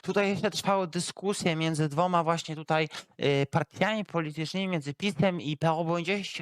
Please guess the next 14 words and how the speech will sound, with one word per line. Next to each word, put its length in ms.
się 180
tam 180
jeszcze 240
sprzeczają 520
w 40
naszym 240
kraju. 320
Jedna 340
strona 420
chciała, 540
żeby 280
dołączyć 540
do 120
Rosji, 500